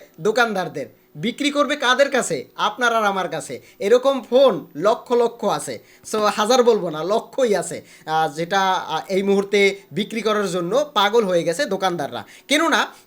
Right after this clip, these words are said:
তিন মাস পরে একটা আপডেট আসবে, ক্রেতারা মারা খাওয়ার জন্য রেডি হয়ে যান, কারণ আনঅফিসিয়াল ফোনগুলো তিন মাসের ভিতরে যেভাবে পারুক বিক্রি করে দিবে। এরপরে যে আপডেটটা আসবে সেটা হচ্ছে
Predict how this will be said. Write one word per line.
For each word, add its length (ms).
তিন 180
মাস 200
পরে 220
একটা 180
আপডেট 400
আসবে, 360
ক্রেতারা 520
মারা 240
খাওয়ার 260
জন্য 200
রেডি 300
হয়ে 200
যান, 200
কারণ 300
আনঅফিসিয়াল 640
ফোনগুলো 400
তিন 220
মাসের 260
ভিতরে 320
যেভাবে 360
পারুক 260
বিক্রি 280
করে 200
দিবে। 200
এরপরে 480
যে 100
আপডেটটা 480
আসবে 220
সেটা 220
হচ্ছে 400